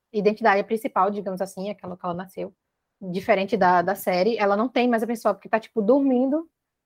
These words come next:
e não se sabe quando vai acordar, quando as outras vão, é, deixar de existir ou se fundir, enfim. É muito complicado isso, e foi, a, a série mostrando isso com uma sensibilidade muito grande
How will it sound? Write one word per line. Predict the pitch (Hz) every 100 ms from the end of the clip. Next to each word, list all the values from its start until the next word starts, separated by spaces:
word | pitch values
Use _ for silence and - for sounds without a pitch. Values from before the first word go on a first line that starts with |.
| _
e | 226 240
não | 254 294
se | - 330
sabe | - 269 254 339
quando | 339 269 294 339 302 294 _ -
vai | 214 220
acordar, | 254 294 262 208 220
quando | 240 226 220
as | 220
outras | 208 208 220 196
vão, | 185 202 202 208 208 202 185 175 _ _ _ _ _ - 240 196
é, | 196 180 180 175 180
deixar | 185 202 - 202
de |
existir | 196 220 - - 202 226 240 196
ou | 196
se | 208 214
fundir, | - 247 220 185 185 220 226 202 196
enfim. | 302 - 240 190 175 - _ _ _ _ _
É | 196 233
muito | 240 240 359 -
complicado | 311 240 233 220 185 185
isso, | 180 180 -
e | 185
foi, | - 214 226 - - -
a, | 226 190 190 196
a |
série | 202 - 185
mostrando | 196 208 220 196
isso | 196
com | - 285
uma | 330
sensibilidade | 320 302 262 247 247 208 208
muito | 226 202 220 320
grande | 254 180 170 175